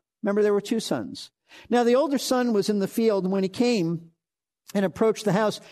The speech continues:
he heard music and dancing, and he summoned one of the servants and began inquiring what these things could be. He said to him, "Your brother has come, and your father has killed the fattened calf because he has received him back safe and sound."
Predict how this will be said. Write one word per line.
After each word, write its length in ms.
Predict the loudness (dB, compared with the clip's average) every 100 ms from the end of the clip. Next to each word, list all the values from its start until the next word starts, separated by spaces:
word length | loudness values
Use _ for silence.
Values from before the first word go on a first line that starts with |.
| _
he 100 | 2
heard 160 | 2 2
music 500 | 2 2 2 0 0
and 140 | -2
dancing, 500 | 0 0 -2 -2 -2
and 60 | -2
he 80 | -4
summoned 480 | -2 0 0 0
one 160 | 0 0
of 140 | 0
the 80 | -2
servants 500 | 0 0 2 -2 -6 -16 -12 -2
and 140 | 0
began 400 | 2 2 2 0
inquiring 680 | -2 -2 0 2 2 0 -4 -8 _
what 220 | -2 0
these 180 | -2 0
things 320 | 0 0 -2
could 180 | -4 0
be. 320 | 0 0 -2 -12 _
He 100 | -2
said 200 | 0 2
to 120 | 0
him, 160 | 0 -2
"Your 240 | 0 0
brother 580 | 2 2 2 2 0 -2 -16 -2
has 180 | -2 0
come, 460 | 0 2 2 -2 -4
and 160 | -2 0
your 100 | 2
father 420 | 2 2 2 2
has 120 | 0
killed 260 | 0 2 2
the 80 | 0
fattened 400 | 0 0 -2 -2
calf 320 | 0 0 -2
because 260 | -2 -2 0
he 140 | 2
has 180 | 2 0
received 440 | -4 -2 -4 -2
him 160 | -2 0
back 240 | 0 -2
safe 340 | -2 0 0 -2
and 160 | -4
sound." 520 | -2 -2 0 -2 -4